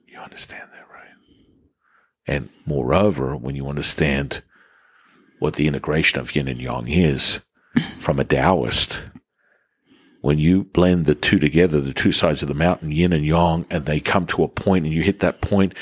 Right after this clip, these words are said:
and you're realized as all things, consciousness being all with one, one is all, just being, blammo, which is part of the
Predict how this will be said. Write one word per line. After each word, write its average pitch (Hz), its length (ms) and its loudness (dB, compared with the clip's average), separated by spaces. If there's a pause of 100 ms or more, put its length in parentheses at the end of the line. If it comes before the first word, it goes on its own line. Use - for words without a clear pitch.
(240)
and 92 180 0
you're 82 180 4
realized 87 480 2
as - 180 -4
all 82 140 -4
things, 107 380 0
consciousness - 720 -2 (400)
being 110 160 2
all 117 260 2
with 104 260 0
one, 107 320 0
one 104 160 2
is 98 140 0
all, 117 420 4 (1700)
just - 280 -2
being, 98 460 2 (2000)
blammo, 92 500 0 (1300)
which - 220 -2
is 87 140 -2
part 98 360 2
of 80 340 0
the 82 420 -2